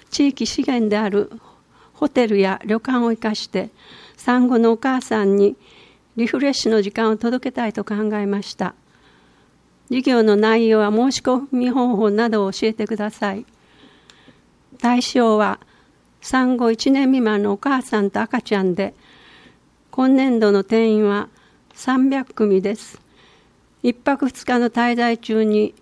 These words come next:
助産師などによる心身の健康のチェックや、赤ちゃんの預かりなどのケアを無料で受けられます。宿泊費は二万まで助成されます。申し込みはずっと公式ホームページから、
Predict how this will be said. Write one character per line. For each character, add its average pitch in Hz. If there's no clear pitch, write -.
助 233
産 269
師 -
な 226
ど 214
に 208
よ 208
る 202
心 277
身 214
の 196
健 233
康 214
の 214
チ 220
ェ -
ッ 220
ク 202
や、 185
赤 269
ち 240
ゃ 226
ん 208
の 202
預 220
か 247
り 233
な 240
ど 226
の 202
ケ 254
ア 208
を 202
無 196
料 226
で 220
受 214
け 208
ら 214
れ 202
ま 196
す。 -
宿 -
泊 254
費 214
は 196
二 196
万 233
ま 226
で 220
助 208
成 226
さ 214
れ 202
ま 202
す。 -
申 262
し -
込 269
み 233
は 214
ず 233
っ 262
と 226
公 247
式 247
ホ 247
ー -
ム 214
ペ 233
ー -
ジ 208
か 190
ら、 185